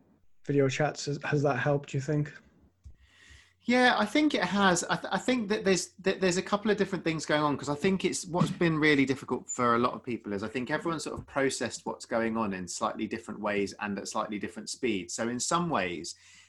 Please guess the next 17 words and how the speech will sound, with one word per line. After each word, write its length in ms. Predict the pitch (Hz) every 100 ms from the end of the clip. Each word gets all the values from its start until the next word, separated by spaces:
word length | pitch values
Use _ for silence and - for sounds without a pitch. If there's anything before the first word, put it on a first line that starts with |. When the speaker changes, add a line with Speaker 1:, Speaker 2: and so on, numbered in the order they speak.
| _
Speaker 2:
I 100 | 123
think 260 | 123 156 -
connecting 500 | 151 143 - 160 143
with 160 | 120
people 440 | 123 120 113 110 101
for 180 | - 110
a 40 |
lot 160 | 127 190
of 100 | -
people 280 | 127 113
has 120 | 107 104
been 180 | 113
quite 260 | 107 - 117
a 40 |
challenging 480 | 110 131 107 104 98
thing, 280 | 95 156 113
because 460 | 98 - 113 101